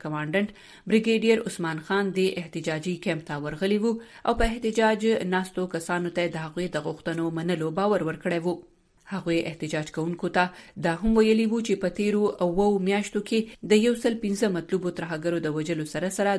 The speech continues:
دوه سوه او اته څلوېښت مشکوک ترهګر نیول شوي هم دي. د شمالي وزیرستان ډیپټي کمشنر شاهد علي جرګې ته په وینا کې ویلي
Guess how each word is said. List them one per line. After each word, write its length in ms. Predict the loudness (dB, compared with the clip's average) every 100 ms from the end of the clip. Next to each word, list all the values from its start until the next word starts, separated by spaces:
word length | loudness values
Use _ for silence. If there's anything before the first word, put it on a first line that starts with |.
| 0
دوه 100 | 0
سوه 220 | 2 2 2 0
او 40 | -2
اته 260 | -2 -6 -4
څلوېښت 640 | -2 -2 -2 -4 -2 -2 -2
مشکوک 300 | -6 -8 -8 -8
ترهګر 640 | -6 -2 0 2 0 0 -2
نیول 260 | 0 -2 -2
شوي 220 | -2 -2 0
هم 100 | 0 0
دي. 80 | -4 -8 _ _ -14
د 120 | -12 -6
شمالي 300 | -4 -4 -4
وزیرستان 560 | -6 -6 -8 -4 -4 -2
ډیپټي 240 | -6 -6 -8
کمشنر 420 | -6 -6 -4 -6 -6
شاهد 300 | -8 -6 -4
علي 140 | -6 -4
جرګې 260 | -4 -6 -8
ته 120 | -6
په 120 | -6 -6
وینا 220 | -4 -6 -6
کې 80 | -8
ویلي 300 | -4 0 -2